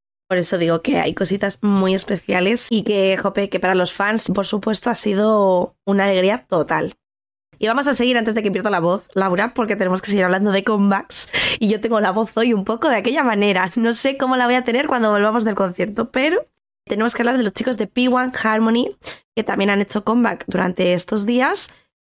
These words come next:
y han vuelto con Back Down, forma parte de su quinto mini álbum Harmony Set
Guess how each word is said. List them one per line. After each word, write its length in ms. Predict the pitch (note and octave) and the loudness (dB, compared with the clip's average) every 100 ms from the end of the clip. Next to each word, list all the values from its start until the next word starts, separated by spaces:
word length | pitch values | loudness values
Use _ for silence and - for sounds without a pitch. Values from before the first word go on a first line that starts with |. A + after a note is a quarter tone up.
| - | 0
y 840 | B3+ A#3+ A3+ A3 G#3+ G#3 G3+ F#3+ - | 2 4 4 4 2 2 2 2 0
han 200 | F#3+ G3+ | 0 0
vuelto 340 | G3+ A3+ C4+ | 0 -2 -2
con 340 | A#3 A3 G#3 | 0 0 0
Back 220 | G3 G#3 G3 | -2 -4 -4
Down, 360 | B3 C#4+ D4+ G4+ - _ _ _ | 0 0 0 -2 -6 _ _ _
forma 220 | G#3 G#3+ | -2 -2
parte 200 | A3+ A#3+ | -2 -2
de 60 | G3 | -4
su 120 | - | -2
quinto 260 | G3+ A3+ G3 | 0 2 2
mini 300 | G3+ A#3+ A#3 | 2 2 2
álbum 340 | A#3+ B3 G3+ - | 2 0 0 0
Harmony 460 | E3+ A3+ A3+ F#3 | -2 0 0 0
Set 300 | F3+ G#3 G#3+ | 0 -4 -6